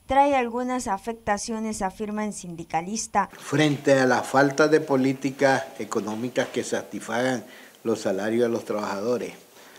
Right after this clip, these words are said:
Speaker 2: los respetos a las leyes laborales y todas estas cosas, el trabajador de la construcción ha estado migrando fuera de Nicaragua.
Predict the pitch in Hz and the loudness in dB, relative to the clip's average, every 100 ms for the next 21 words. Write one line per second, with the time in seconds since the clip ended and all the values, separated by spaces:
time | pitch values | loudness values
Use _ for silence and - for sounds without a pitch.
0 | - 110 110 107 - - 110 120 117 117 | -8 0 0 0 -4 0 0 2 2 2
1 | 113 117 113 113 104 101 123 113 87 - | 0 0 0 0 -2 -2 -4 -4 -6 -14
2 | - - - 117 110 113 101 - - - | -20 -20 -10 -10 0 0 2 -2 -6 -4
3 | 110 98 110 107 - - - - 117 107 | -4 -2 -6 -8 -18 -20 -20 -10 -6 -2
4 | 120 104 98 92 101 104 107 104 107 117 | 0 0 -2 -4 -6 -6 -8 -8 -6 -4
5 | 110 110 107 120 110 113 117 101 101 107 | -4 -6 -8 -6 -6 -6 -6 -6 -8 -10
6 | - 104 101 104 104 104 92 85 82 85 | -8 -8 -6 -8 -10 -10 -10 -12 -18 -20